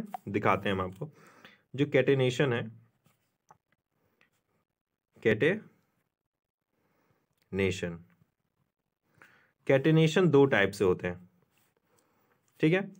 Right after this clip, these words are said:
catenation पहला तो है सिंगल बॉन्ड्स के साथ, जब एक बॉन्ड के साथ जब कार्बन जुट जाते हैं,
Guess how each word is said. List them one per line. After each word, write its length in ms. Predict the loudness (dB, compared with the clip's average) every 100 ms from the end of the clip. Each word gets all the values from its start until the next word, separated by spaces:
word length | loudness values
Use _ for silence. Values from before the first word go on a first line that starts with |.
| -2 0
catenation 480 | 2 2 2 0
पहला 280 | 2 4 4
तो 140 | 4 2
है 100 | 2
सिंगल 360 | 2 4 4
बॉन्ड्स 280 | 4 4 2
के 100 | 0
साथ, 180 | 0 -2 -4 -20 _ _ _ _ _ _ 0
जब 200 | 0 4
एक 180 | 2 4
बॉन्ड 280 | 4 4 2
के 80 | 2
साथ 180 | 2
जब 180 | 2 2
कार्बन 360 | 2 2 4 4
जुट 160 | 4 4
जाते 340 | 4 4 2
हैं, 340 | 2 -2 -8